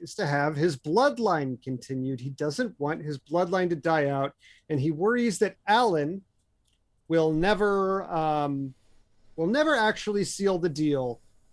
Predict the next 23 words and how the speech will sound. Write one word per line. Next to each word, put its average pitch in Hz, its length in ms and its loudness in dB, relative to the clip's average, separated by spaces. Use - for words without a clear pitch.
with 147 180 -2
Clara 156 640 0
because, 143 760 -2
again, 220 540 0
this 240 120 -4
man 196 160 4
is 170 120 0
coded 170 360 2
as 147 160 -2
gay, 226 480 2
as 147 180 -4
a, 156 80 2
quote, 185 440 -4
"mama's 196 540 0
boy" 170 540 2
is 139 160 -12
what 151 160 -4
the, 151 200 0
the 139 80 -8
phrase 160 320 0
they 151 120 0
constantly 147 560 -2
use. 143 500 0